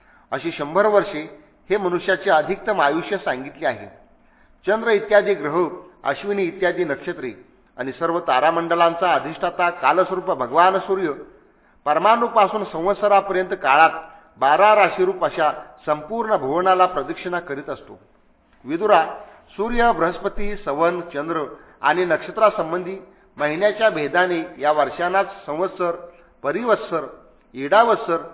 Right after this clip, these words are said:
अनुवत्सर आणि वत्सर असे म्हटले जाते. अशी पाच प्रकारची वर्षे करणाऱ्या भगवान सूर्याची आपण पूजा करा. हे सूर्यदेव, पंचमहाभूतापैकी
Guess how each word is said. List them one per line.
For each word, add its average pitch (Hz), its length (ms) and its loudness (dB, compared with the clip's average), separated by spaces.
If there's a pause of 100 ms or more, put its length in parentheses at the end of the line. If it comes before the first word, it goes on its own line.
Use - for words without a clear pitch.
(260)
अनुवत्सर 175 640 -2 (400)
आणि 165 180 0
वत्सर 147 400 -2 (160)
असे 131 200 -10
म्हटले 147 300 -8
जाते. 117 360 -10 (560)
अशी 143 180 -8
पाच 202 280 6
प्रकारची 208 580 4
वर्षे 165 300 -2
करणाऱ्या 170 480 2
भगवान 156 380 0
सूर्याची 156 480 -6
आपण 165 260 0
पूजा 151 280 -8
करा. 123 220 -8 (760)
हे 143 120 -6
सूर्यदेव, 160 540 0 (440)
पंचमहाभूतापैकी 180 1300 2